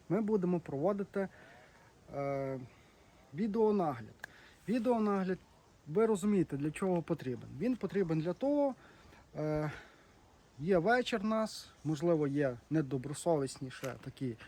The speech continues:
як то кажуть, рибалки, які люблять десь залізти, якісь сіти поставити, тому подібне. Для цього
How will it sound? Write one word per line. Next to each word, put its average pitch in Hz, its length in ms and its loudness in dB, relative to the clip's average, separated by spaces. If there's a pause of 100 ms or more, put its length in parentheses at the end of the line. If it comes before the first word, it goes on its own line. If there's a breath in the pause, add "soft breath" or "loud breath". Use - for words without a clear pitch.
(100)
як 131 140 -12
то 147 100 -6
кажуть, 131 400 -4 (560 loud breath)
рибалки, 214 680 2
які 156 280 0
люблять 190 380 0
десь 165 160 -2
залізти, 165 640 -4
якісь 170 260 -6
сіти 214 300 -4
поставити, 170 580 -2
тому 165 240 0
подібне. 127 420 -2 (600 loud breath)
Для 180 160 4
цього 285 440 4